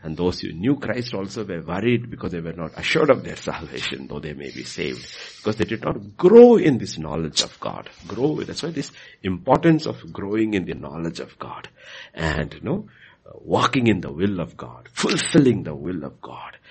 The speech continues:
And, uh, there is no torment, uh, because torment comes from fear. And all their lifetime they are subject to bondage. The devil uses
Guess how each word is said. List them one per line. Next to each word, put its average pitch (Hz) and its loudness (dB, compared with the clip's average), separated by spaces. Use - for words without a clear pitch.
And, 76 -10
uh, 67 -14
there 139 -2
is 147 -4
no 190 4
torment, 151 2
uh, - -20
because 101 -10
torment 104 -2
comes 80 -6
from 67 -14
fear. - -2
And 76 -10
all 170 4
their 123 6
lifetime 131 0
they - -4
are 82 -2
subject - -6
to 120 -2
bondage. 85 -6
The 78 -6
devil 101 -2
uses 107 -8